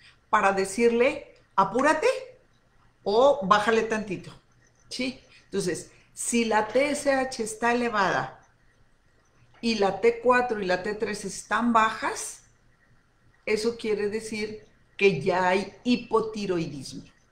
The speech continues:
Eh, cuando, cuando esto sucede,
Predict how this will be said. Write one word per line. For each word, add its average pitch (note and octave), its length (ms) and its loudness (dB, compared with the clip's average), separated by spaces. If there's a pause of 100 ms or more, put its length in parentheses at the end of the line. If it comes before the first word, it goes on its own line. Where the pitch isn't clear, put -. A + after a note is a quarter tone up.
(1800)
Eh, G3 840 0 (640)
cuando, A3 1160 4 (200)
cuando A3+ 480 4
esto C#4 360 0
sucede, G3+ 800 -2